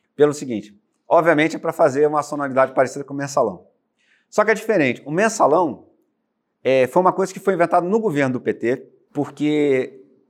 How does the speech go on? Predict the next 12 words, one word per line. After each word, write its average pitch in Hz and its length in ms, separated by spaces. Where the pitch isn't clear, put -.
ao, 175 180
o 175 180
P 175 160
T 175 500
tinha - 160
uma 180 100
comp-, 165 360
uma 143 480
visão 127 260
ideológica 156 440
muito 175 220
diferente 151 720